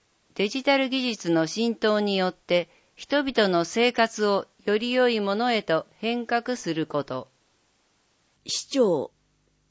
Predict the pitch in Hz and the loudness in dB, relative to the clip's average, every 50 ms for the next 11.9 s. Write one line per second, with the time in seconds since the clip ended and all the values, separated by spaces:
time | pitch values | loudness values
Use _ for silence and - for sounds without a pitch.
0 | _ _ _ - - - - - 320 302 294 277 233 208 190 175 170 175 - 196 | _ _ _ -8 -8 -8 -4 -2 0 2 4 4 2 2 2 2 0 0 2 2
1 | 240 294 311 294 294 285 269 - 262 254 247 240 233 240 254 254 254 247 233 233 | 2 2 2 2 0 -4 -4 -2 -2 0 0 2 2 2 2 2 4 4 4 4
2 | 233 226 214 - 220 202 190 190 180 175 - _ _ _ _ _ _ _ _ - | 2 0 -2 -4 -4 -4 -2 -2 -4 -4 -6 _ _ _ _ _ _ _ _ -10
3 | - - 202 - - 311 311 302 277 247 220 196 185 175 170 175 - - - - | -6 -6 -6 -4 -2 0 2 2 4 4 2 2 0 0 0 0 -2 -4 -8 -8
4 | 311 - 285 311 277 262 262 311 302 277 208 160 - 220 226 233 233 202 220 220 | -6 -2 -2 -2 -2 -2 -4 -2 -2 -2 -2 0 0 2 4 4 2 2 0 0
5 | 208 202 190 180 185 185 - - _ - 247 269 302 269 - 262 233 - 240 220 | 0 0 0 0 -2 -4 -4 -6 _ 0 2 2 2 2 0 -2 -2 -2 -2 -2
6 | 208 202 202 - - - - - - 220 233 269 262 - _ 240 220 220 214 - | -2 -2 -2 -4 -8 -16 -20 -10 -4 -2 0 0 0 -2 _ -4 -4 -4 -4 -4
7 | - - 214 233 247 240 220 208 202 202 - - 202 185 185 - _ _ _ _ | 0 2 4 4 4 4 2 0 -2 -4 -4 -6 -6 -6 -6 -8 _ _ _ _
8 | _ _ _ _ _ _ - - 285 285 - 320 294 277 254 220 190 180 - - | _ _ _ _ _ _ -6 -4 -4 -2 2 4 4 6 6 4 2 0 -2 -4
9 | 185 180 - - 285 294 277 277 277 - 269 247 269 262 - 262 254 - 262 233 | -6 -8 -6 -4 -2 0 0 0 -2 -2 -4 -4 -4 -2 -2 -4 -2 0 0 0
10 | 208 180 160 147 - 196 240 262 247 240 226 220 220 - 208 190 - - _ 190 | 0 -2 -4 -2 -2 0 0 2 2 2 2 0 0 0 -2 -2 -2 -2 _ -4
11 | 202 226 240 226 - - - 208 180 - - 208 196 180 160 147 151 - | -2 0 0 -2 -4 -6 -8 -10 -8 -4 -2 0 0 0 -2 -4 -6 -10